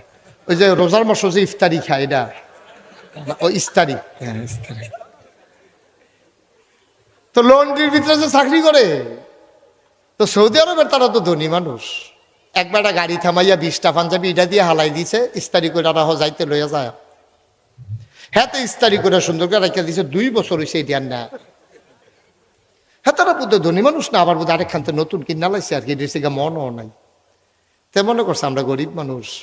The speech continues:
বিশটা পাঞ্জাবি নতুন বাসডা হনো ভাঙছে না। তে বিশটা পাঞ্জাবি একখানা আলগা করে রাখিয়া দিছে, নি তৈলে দিয়া দেন, না নি তৈলে ভাই তুই জিজ্ঞা। না, না নিলেও দুধ আলের কালাপ কি? তে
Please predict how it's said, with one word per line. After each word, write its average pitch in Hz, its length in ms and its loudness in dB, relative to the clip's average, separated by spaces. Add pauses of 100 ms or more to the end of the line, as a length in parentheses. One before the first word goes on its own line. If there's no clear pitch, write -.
(960)
বিশটা 185 440 0
পাঞ্জাবি 156 380 -2
নতুন 156 340 -4
বাসডা 147 340 -2
হনো 135 260 -4
ভাঙছে 127 360 -8
না। 135 160 -14 (880)
তে 247 100 4
বিশটা 185 340 0
পাঞ্জাবি 160 480 -4 (120)
একখানা 147 420 -4
আলগা 139 220 -2
করে 147 240 -2
রাখিয়া 131 260 -4
দিছে, 135 260 -6
নি 143 180 -4
তৈলে 165 340 0
দিয়া 175 240 -2
দেন, 226 200 -6 (200)
না 160 160 -2
নি 170 120 -4
তৈলে 160 240 -4
ভাই 135 100 -4
তুই 147 200 -6
জিজ্ঞা। 131 280 -14 (1200)
না, 165 80 6
না 147 180 0
নিলেও 190 260 2
দুধ 147 160 -6
আলের 147 300 0
কালাপ 147 220 -8 (120)
কি? 139 120 -10 (1160)
তে 240 260 4